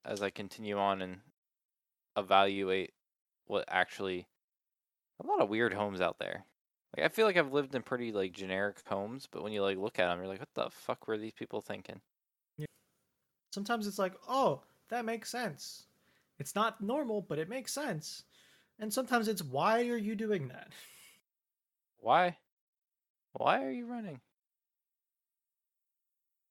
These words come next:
Speaker 2: Why
Speaker 1: Why
Speaker 2: make
Speaker 1: are
Speaker 2: problem, actually?
Speaker 1: Why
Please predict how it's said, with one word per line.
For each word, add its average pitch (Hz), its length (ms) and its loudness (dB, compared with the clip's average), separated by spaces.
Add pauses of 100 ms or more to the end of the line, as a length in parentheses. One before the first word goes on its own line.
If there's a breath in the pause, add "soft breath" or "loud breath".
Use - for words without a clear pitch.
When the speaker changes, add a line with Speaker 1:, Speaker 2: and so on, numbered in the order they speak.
(380)
Speaker 2:
Why 170 260 6
Speaker 1:
Why 220 100 4
Speaker 2:
make 202 160 2
Speaker 1:
are - 0 -
Speaker 2:
problem, 214 640 -2 (1040)
actually? 185 400 -6 (1300)
Speaker 1:
Why 160 180 4